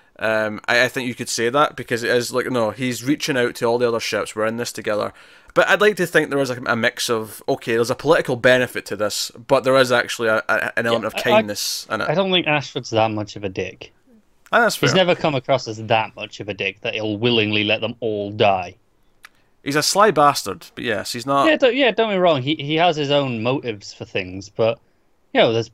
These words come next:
Speaker 2: literally hundreds of people dying. I don't think he's that heartless.
Speaker 1: That's true. They've not shown, shown him to be th-, like that yet.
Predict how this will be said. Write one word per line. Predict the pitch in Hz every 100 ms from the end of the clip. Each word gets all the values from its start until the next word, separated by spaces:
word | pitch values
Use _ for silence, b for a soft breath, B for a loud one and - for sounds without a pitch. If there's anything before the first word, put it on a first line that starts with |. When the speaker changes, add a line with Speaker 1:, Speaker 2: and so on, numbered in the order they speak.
| _
Speaker 2:
literally | 190 226 - 160
hundreds | 139 156 139
of | 131
people | 127 135 135
dying. | 107 120 117 104 95 95 b b b b -
I | 156
don't | 175
think | 165 135
he's | 123
that | 120 120
heartless. | - 104 - - -
Speaker 1:
That's | 214 247
true. | - 156 135
They've | 147
not | 151 180
shown, | - 165 123
shown | -
him | 139
to | 127
be | 123 123 113
th-, | 73 113
like | - 117 107
that | 107 98 -
yet. | 104 98 -